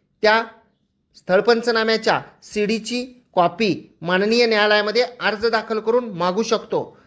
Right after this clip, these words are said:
स्थळ पंचनामा जो फौजदारी केसमध्ये अत्यंत महत्त्वाचा असतो. स्थळ पंचनामा कसा केला जातो,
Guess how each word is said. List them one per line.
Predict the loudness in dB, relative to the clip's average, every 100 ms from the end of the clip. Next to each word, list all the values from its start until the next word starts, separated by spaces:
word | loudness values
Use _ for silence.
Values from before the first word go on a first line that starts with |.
| _
स्थळ | -10 2 4
पंचनामा | 4 2 0 -2 -2 -2 -6 -14 _ -6
जो | -4
फौजदारी | -2 0 0 0
केसमध्ये | 0 -2 -2 -2 0 0 0
अत्यंत | -8 0 0 0
महत्त्वाचा | -2 -2 0 0 0 -2
असतो. | -4 -6 -8 -10 -20 _
स्थळ | -8 0 2
पंचनामा | 2 0 0 -2 0 -2 -4 -14 _ _ -8
कसा | -2 0
केला | 2 2 2
जातो, | 0 -2 -6 -10